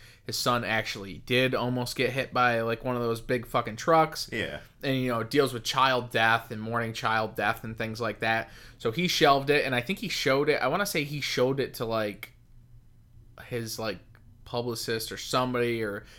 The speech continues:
Speaker 1: maybe his manager, and they're like, "No, I don't think so." But obviously it ended up getting made, and he only did it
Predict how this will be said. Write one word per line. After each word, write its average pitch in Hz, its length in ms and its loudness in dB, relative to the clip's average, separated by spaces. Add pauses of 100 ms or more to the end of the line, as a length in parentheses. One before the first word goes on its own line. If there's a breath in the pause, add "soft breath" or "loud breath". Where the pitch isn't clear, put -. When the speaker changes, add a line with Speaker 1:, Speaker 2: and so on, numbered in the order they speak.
(120 loud breath)
Speaker 1:
maybe 131 260 2
his 123 160 0
manager, 113 580 0
and 110 120 -4
they're 107 100 -6
like, 104 280 -2
"No, 110 80 -6
I 104 440 -6
don't 107 200 -8
think 104 180 -10
so." 101 220 -6
But 110 140 -2
obviously 135 380 2
it 117 80 0
ended 113 240 -4
up 107 140 -6
getting 110 260 -2
made, 113 360 -2
and 120 100 -4
he 120 100 -4
only 165 260 0
did 147 260 6
it 127 200 2